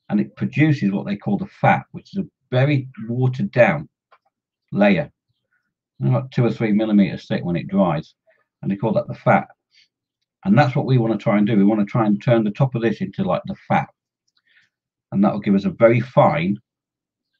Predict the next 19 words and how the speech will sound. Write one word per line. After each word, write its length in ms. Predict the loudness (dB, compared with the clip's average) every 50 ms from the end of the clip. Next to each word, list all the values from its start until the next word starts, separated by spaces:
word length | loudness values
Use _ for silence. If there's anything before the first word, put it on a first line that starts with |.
| _ _ _ _ _ _ _ _ _ _ _ _ _ _ _ _ _ _ _ _ _ _ _ _ _ _ _ _ _ _ _ _ _ _ _
material 420 | -6 -6 -4 -2 0 0 0 0 0
to 80 | 2
work 200 | 2 2 2 2
with. 160 | -2 -8 -12 _ _ _ _ _ _ _ _ _ _ _ _ _ _ _ _ _ _ _ _ _ _ _ _ _ -4
Really, 160 | -2 -2 0
'cause 180 | 0 -2 -2 0
it's, 140 | -2 -2 -4 -8 -20 _ _ -4
it's 100 | 0 0
actually 220 | 0 0 0 2
quite 220 | 2 2 2 2
coarse. 240 | 0 0 0 0 0
You 60 | -2
won't 80 | -4 -4
believe 220 | -2 -2 -4 -4
how 160 | -4 -6 -6 -8
coarse 560 | -4 -2 0 0 0 -2 -4 -8 -16 -20 _ _ _ _ _ _ _ _ _ _ _ _ _ _ _ _ _ _ _ _ -20 -20 -20 -20 _ _ _ _ -20 -20 _ _ _ _ _ _ _ _ _ _ _ _ -20 -20 _ _ _ _ -20 -8 _ 4
wall 200 | 4 6 4 4
filler 240 | 0 -4 -4 -2
is. 220 | -2 -2 -2 -4